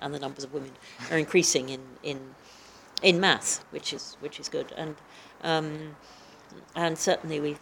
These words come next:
we've had a number of initiatives for, um,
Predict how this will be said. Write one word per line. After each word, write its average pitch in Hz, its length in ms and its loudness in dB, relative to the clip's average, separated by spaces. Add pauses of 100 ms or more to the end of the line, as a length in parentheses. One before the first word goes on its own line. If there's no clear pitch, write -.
we've 143 180 -10
had 151 160 -8
a 139 80 -14
number 151 300 -6
of 135 120 -4 (460)
initiatives 156 640 4
for, 147 420 0 (540)
um, 143 260 -2